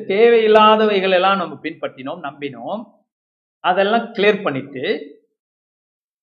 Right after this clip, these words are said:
இப்ப பார்க்கும்போது கிறிஸ்து அவருக்கு விளங்குகிறார். நியாயப்பிரமாணம் புரியுது, இப்ப சிலுவை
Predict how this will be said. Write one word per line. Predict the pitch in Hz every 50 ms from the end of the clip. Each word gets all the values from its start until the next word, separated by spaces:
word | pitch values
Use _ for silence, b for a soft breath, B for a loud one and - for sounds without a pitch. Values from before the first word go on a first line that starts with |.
| _ _ _ _ _ _ -
இப்ப | 160 156 - - 254 - -
பார்க்கும்போது | 220 214 220 220 214 196 160 143 139 139 135 147 180 214 226 226 220 - - - - - _ _ -
கிறிஸ்து | - 190 233 220 - 196 220 220 220 220
அவருக்கு | 185 170 170 165 165 196 190 185
விளங்குகிறார். | 185 202 220 214 185 - 143 120 - - - _ _ _ _ _ _ _ _ _ _ _ _ _ _ _ _ _ _ _ _ _ _ _ _ _ _ _ _ _ _ _ _ _ 147
நியாயப்பிரமாணம் | 175 208 240 247 247 247 226 220 220 220 208 208 -
புரியுது, | 196 214 247 247 208 -
இப்ப | - - - - _ _ _ _ _ _ _ _ _ _ _ _ _ _ _ _ _ _ _ _ _ _ _ _ _ _ _ _ _ _ _ -
சிலுவை | 220 254 262 254 240